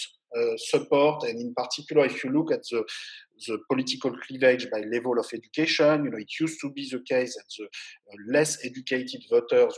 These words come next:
would vote for the Democratic Party in the U S and Social Democratic Party in, in, uh, in Europe.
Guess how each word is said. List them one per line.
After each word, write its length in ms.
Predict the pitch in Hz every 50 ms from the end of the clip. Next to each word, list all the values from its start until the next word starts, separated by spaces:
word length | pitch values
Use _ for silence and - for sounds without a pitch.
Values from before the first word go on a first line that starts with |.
| - -
would 100 | 104 - _ - -
vote 180 | 135 143 151 -
for 180 | - - -
the 240 | 107 110 - - 123
Democratic 420 | 120 123 120 - - 117 117 - - _ _
Party 200 | 120 113 - -
in 60 | 120 110
the 100 | 107 110 110
U 220 | 110 113 117 113
S 140 | 113 110 - - -
and 80 | _ -
Social 380 | - - 120 113 - - 113 110
Democratic 440 | 117 107 107 - - 113 - - - _ -
Party 320 | 110 104 - - - 113 107 - - - - - - _ -
in, 180 | 107 104 107 - -
in, 180 | 104 104 104 101 98
uh, 120 | 98 101 - - - - - _ _ -
in 140 | 104 101
Europe. 500 | 101 110 127 139 147 143 147 160 - -